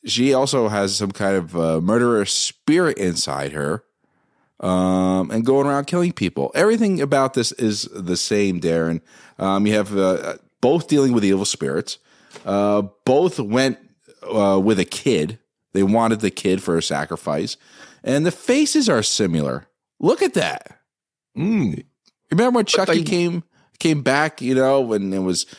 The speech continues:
Speaker 1: we saw Chucky for the first time wake up and started going after Catherine Hicks? Terrifying
Speaker 2: <laughs> Yeah.
Speaker 1: moment.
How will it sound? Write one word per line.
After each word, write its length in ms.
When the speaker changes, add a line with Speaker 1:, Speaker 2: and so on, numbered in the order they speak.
Speaker 1:
we 80
saw 220
Chucky 260
for 120
the 100
first 300
time 280
wake 300
up 280
and 240
started 300
going 200
after 220
Catherine 480
Hicks? 320
Terrifying 680
Speaker 2:
<laughs> 0
Yeah. 60
Speaker 1:
moment. 400